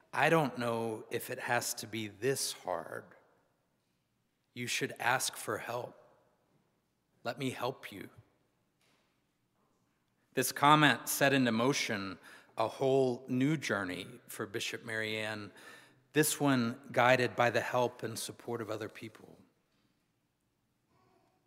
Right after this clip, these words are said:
A third moment brought her to yet another turning point, this time feeling as if she needed to make a big decision regarding a relationship.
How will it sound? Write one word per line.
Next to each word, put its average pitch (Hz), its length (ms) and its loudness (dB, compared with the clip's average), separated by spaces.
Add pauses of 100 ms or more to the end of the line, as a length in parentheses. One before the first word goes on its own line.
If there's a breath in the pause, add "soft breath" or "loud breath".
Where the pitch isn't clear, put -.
(680 soft breath)
A 143 60 8
third 165 300 12
moment 143 400 8
brought 131 220 12
her 123 100 8
to 120 60 0
yet 123 200 6
another 120 300 4
turning 131 360 2
point, 92 380 -4 (160)
this 123 260 -2
time 123 320 4
feeling 120 640 0 (380 soft breath)
as 120 200 -2
if 131 120 0
she 127 220 2
needed 123 440 2
to 123 100 -2
make 120 200 0
a 123 40 -2
big 110 200 -4
decision 113 540 -2
regarding 107 600 -2 (200)
a 107 60 -6
relationship. 101 880 -6